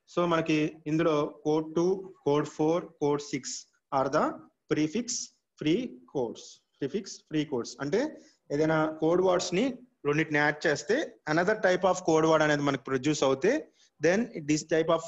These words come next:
codes will be called as prefix free codes.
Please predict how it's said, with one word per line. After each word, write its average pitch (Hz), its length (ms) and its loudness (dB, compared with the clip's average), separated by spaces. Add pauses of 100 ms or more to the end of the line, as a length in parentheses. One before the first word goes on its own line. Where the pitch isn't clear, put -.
(100)
codes 151 340 0
will 143 260 -2
be 143 60 -2 (100)
called 135 220 2 (100)
as 302 80 0 (420)
prefix 180 320 0 (520)
free 185 220 0 (400)
codes. 117 320 -4